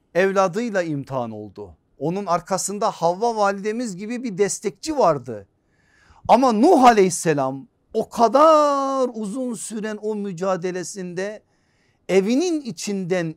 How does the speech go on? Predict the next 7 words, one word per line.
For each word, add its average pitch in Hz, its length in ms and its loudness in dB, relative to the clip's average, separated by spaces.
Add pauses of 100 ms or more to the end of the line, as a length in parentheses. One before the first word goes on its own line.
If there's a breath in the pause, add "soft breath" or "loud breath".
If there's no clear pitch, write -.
iki 277 360 -8
tane 185 320 -4 (100)
ağır 160 380 0
imtihanla 143 640 -8
karşı - 360 -12
karşıya 110 460 -14
kaldı. 104 320 -20